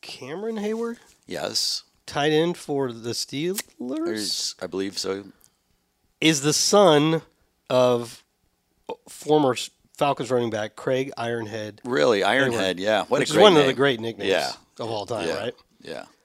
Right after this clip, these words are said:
Speaker 1: So he gets his first career touchdown, and it's in Atlanta. I thought that was kinda
Speaker 2: Yeah,
Speaker 1: cool.
Speaker 2: and, uh, it br-, brought tears to somebody's eyes. Who
Speaker 1: Did it?
Speaker 2: was
Speaker 1: I
Speaker 2: that?
Speaker 1: didn't know that.
Speaker 2: There was somebody, somebody got a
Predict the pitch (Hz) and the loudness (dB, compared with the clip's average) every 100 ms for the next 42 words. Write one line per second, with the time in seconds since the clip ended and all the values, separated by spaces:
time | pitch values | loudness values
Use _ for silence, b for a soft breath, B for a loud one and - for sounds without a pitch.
0 | _ - - 196 185 196 196 170 185 180 | _ -8 2 4 4 2 2 -2 0 0
1 | - 180 160 202 - 147 139 131 127 147 | 0 -2 0 0 0 0 2 2 0 0
2 | 135 135 147 92 - - 156 143 123 - | -2 0 -2 -4 -10 -6 -4 -2 -4 -2
3 | 110 98 104 117 - 117 110 107 104 104 | 0 2 0 -4 -4 -2 -2 -2 0 0
4 | 101 104 _ _ - - _ - - - | -2 -8 _ _ -20 -20 _ -20 -14 -2
5 | 113 - - 127 123 - - 95 82 78 | -2 -2 -8 -8 -8 -4 -4 -4 -10 -8
6 | 82 76 - 135 175 - 185 131 - 113 | -8 -8 -6 0 4 4 2 2 0 0
7 | 104 120 147 156 - 160 165 165 143 - | -4 -6 -4 0 2 0 0 -4 -4 -10
8 | b b b b _ _ _ - - 160 | b b b b _ _ _ -12 -6 -6
9 | 156 147 123 123 117 104 73 | -6 -10 -8 -8 -8 -10 -12